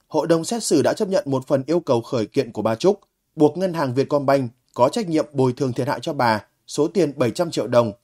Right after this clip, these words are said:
trong tổng số tiền bị mất. Trích nội dung đơn kháng cáo của bà Trúc,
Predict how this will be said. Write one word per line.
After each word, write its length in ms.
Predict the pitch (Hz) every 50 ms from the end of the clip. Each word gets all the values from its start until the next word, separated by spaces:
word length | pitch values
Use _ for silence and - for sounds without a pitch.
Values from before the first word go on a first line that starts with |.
| _ _ _
trong 220 | - 160 156 147
tổng 220 | - - 120 104
số 140 | - - 117
tiền 200 | 131 160 135 104
bị 80 | 101 113
mất. 260 | 117 139 - - _ _ _ _ _ _ _ _ _ _ _
Trích 240 | - 226 233 -
nội 220 | 151 156 151 - 131
dung 200 | 135 165 156 151
đơn 160 | 151 151 143
kháng 240 | 127 - 127 147 151
cáo 180 | - 120 135
của 120 | 180 - 113
bà 120 | 104 104
Trúc, 220 | 101 - 170 175